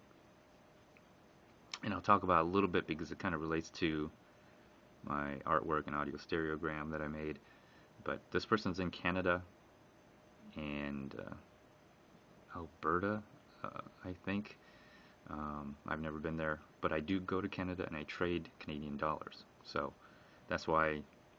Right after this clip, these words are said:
I watch his videos, because it's kinda, kinda good to hear what's going on on the ground, um, where you have an interest. So, anyways, uh, he talks about Paxful. I did make a comment on it.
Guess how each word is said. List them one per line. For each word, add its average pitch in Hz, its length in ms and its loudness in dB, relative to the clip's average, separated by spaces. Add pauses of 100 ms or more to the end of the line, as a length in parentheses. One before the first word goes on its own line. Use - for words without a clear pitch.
(520)
I 85 100 2
watch 80 260 2
his 87 120 0
videos, 104 500 6
because 80 240 -8 (460)
it's - 100 -14
kinda, 82 320 0 (1300)
kinda 95 160 0
good 104 240 6
to 82 220 2
hear 101 240 2
what's 87 260 2
going 85 300 2
on 82 240 4
on 80 160 2
the 76 60 -4
ground, 78 440 2 (880)
um, 71 640 -4 (380)
where 85 160 0
you 80 120 -2
have 78 140 -2
an 73 80 -4
interest. - 480 -8 (640)
So, 69 220 -8 (960)
anyways, 104 420 6
uh, 87 240 4
he 104 160 -4
talks 113 220 2
about 107 260 2
Paxful. 95 480 -4
I 82 100 0
did 95 200 2
make 98 160 -4
a - 60 -20
comment 95 360 -2
on 92 140 -2
it. 92 120 -6